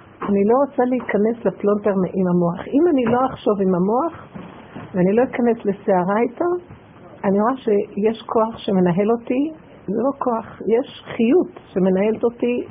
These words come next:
והיא מדויקת והיא מדהימה. והיא שמחה.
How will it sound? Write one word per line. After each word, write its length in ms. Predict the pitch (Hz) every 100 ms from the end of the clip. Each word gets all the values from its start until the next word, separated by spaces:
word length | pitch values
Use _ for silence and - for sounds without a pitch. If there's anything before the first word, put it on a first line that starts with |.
| 185
והיא 600 | 185 190 - 202 196 185 - - - - 196 196
מדויקת 680 | 175 175 180 233 240 233 190
והיא 140 | 180
מדהימה. 380 | 175 170 175 175 - - - - - - - - - - - - -
והיא 340 | 202 160 180 185 -
שמחה. 380 | 185 - -